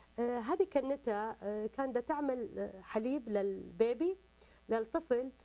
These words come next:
وماكو كهرباء لأن هم يعني بيتهم، آه، آه، عربي وقديم يعني داخل، فما بينه إضاءة قوية، ظلمة.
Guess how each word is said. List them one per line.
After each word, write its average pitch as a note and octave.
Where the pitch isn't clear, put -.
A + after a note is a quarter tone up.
وماكو A3+
كهرباء F#3+
لأن G3+
هم A#3+
يعني G3
بيتهم، A3+
آه، G3
آه، F3+
عربي A#3
وقديم G#3+
يعني F3+
داخل، A3+
فما B3+
بينه A#3
إضاءة F#3+
قوية، F3+
ظلمة. F#3